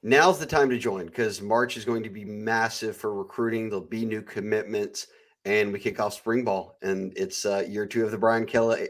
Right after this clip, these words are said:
Kelly era. I think people are excited because the roster's changing once again, uh, of how they could look going into next season. So we'll have tidbits, we'll have scoop, we'll have kind of buzz on what we're hearing behind the scenes, uh, all of that kicking up,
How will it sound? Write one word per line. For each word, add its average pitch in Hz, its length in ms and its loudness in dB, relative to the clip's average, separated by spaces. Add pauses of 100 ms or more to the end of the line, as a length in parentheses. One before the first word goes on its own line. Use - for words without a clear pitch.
Kelly 113 320 2
era. 139 360 2 (380)
I 95 60 -8
think 110 180 -2
people 107 200 -4
are 101 120 0
excited 113 560 0
because 107 260 -2
the 95 80 -8
roster's 101 480 -2
changing 113 580 0
once 104 240 -2
again, 113 540 -2 (320)
uh, 101 200 2
of 92 100 -2
how 107 200 4
they 107 120 2
could 104 180 -6
look 107 200 -2
going 110 240 -4
into 104 160 -2
next 101 260 -4
season. 147 420 -2
So 110 320 2 (300)
we'll 101 160 2
have 98 160 0
tidbits, 139 640 6
we'll 98 140 -2
have 90 300 -2 (380)
scoop, 147 580 0
we'll 107 180 4
have 98 120 0
kind 104 160 0
of 92 140 -6
buzz 123 280 6
on 117 80 2
what 113 140 0
we're 107 80 -2
hearing 104 260 -2
behind 98 300 -4
the 95 60 -4
scenes, 123 640 4
uh, 95 280 -2
all 113 200 6
of 104 100 -2
that 117 300 4
kicking 113 260 -2
up, 117 320 -2